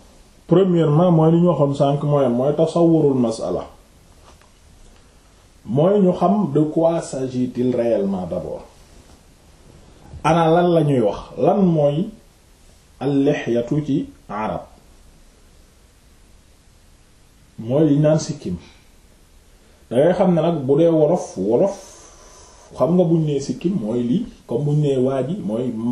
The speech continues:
menton la ko tubaab bi woowee, walla? Yaakaar naa ko. Comme man saay tubaab moom, dangay waawa-, dangay waaru.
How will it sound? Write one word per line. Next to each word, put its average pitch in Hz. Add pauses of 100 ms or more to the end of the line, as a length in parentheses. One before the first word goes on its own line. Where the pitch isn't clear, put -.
(360)
menton 135
la 139
ko - (260)
tubaab 131
bi 131
woowee, 131 (320)
walla? - (1160)
Yaakaar 123
naa 92
ko. - (840)
Comme 110
man 113
saay 113
tubaab 110
moom, 104 (1400)
dangay 117
waawa-, 110
dangay 120
waaru. 117